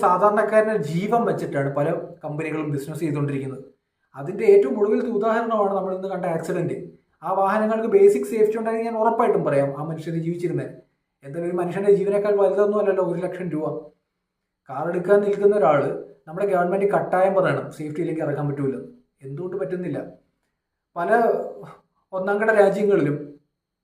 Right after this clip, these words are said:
സേഫ്റ്റി ഇല്ലാത്ത വാഹനങ്ങൾക്ക് അവിടെ രജിസ്ട്രേഷൻ കൊടുക്കില്ല. ഇപ്പോഴും ഈ പന്നികൾക്ക് പരീക്ഷണം കൊടുക്കുന്ന പോലെയാണ് നമ്മുടെ നാട്ടിലുള്ള ആൾക്കാരെ ഇതുപോലുള്ള വലിയ വലിയ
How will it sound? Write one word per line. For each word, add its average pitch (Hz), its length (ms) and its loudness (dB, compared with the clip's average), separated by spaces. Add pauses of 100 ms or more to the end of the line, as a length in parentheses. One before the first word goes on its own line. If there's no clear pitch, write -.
(680)
സേഫ്റ്റി 180 280 -4
ഇല്ലാത്ത 202 260 6
വാഹനങ്ങൾക്ക് 190 540 0 (540)
അവിടെ 170 180 -8
രജിസ്ട്രേഷൻ 175 400 -2
കൊടുക്കില്ല. 180 300 4 (380)
ഇപ്പോഴും 233 300 0 (840)
ഈ - 20 -10 (120)
പന്നികൾക്ക് 208 560 2
പരീക്ഷണം 196 440 0 (100)
കൊടുക്കുന്ന 190 320 2
പോലെയാണ് 190 340 0
നമ്മുടെ 170 240 -4
നാട്ടിലുള്ള 165 380 -4
ആൾക്കാരെ 165 340 -4 (400)
ഇതുപോലുള്ള 170 340 -6
വലിയ 175 180 0
വലിയ 180 140 -2